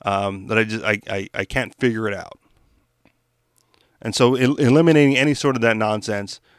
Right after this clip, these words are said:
uh, probably for the best. Um, so pray, you know, credit where credit is due. Uh, thank you, Donald Trump, uh, for, for getting rid of the requirements to report on the Y two K bug.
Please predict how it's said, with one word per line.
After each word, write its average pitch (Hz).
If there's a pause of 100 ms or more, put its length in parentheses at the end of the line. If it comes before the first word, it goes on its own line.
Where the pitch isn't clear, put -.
(140)
uh, 95
probably 135
for 120
the 107
best. 98 (340)
Um, 92
so -
pray, 151
you 110
know, 104
credit 180
where 156
credit 143
is 120
due. 117 (320)
Uh, 98 (120)
thank 139
you, 123
Donald 113
Trump, 104 (360)
uh, 98
for, 98
for 117
getting 160
rid 165
of 113
the 113
requirements 127
to 113
report 113 (180)
on 110
the 101
Y 104
two 101
K 95
bug. 90